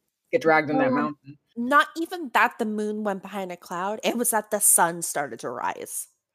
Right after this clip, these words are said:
Speaker 1: Oh, yeah, yeah, that's what it was. Okay. Yep. But either way, he got
Speaker 2: Yeah.
Speaker 1: out.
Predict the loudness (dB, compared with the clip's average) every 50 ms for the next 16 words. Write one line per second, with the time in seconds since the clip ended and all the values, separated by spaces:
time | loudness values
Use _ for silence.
0 | _ _ _ _ _ _ _ _ _ _ _ 8 8 8 8 8 4 2 2 2
1 | 2 2 -2 -4 -8 -8 -6 -6 -6 -6 -6 -6 -8 -6 -6 -6 -6 -6 -10 -18
2 | _ _ _ 4 4 4 4 2 -6 -2 2 4 6 8 8 8 8 8 8 6
3 | 6 6 6 8 6 6 6 4 2 -2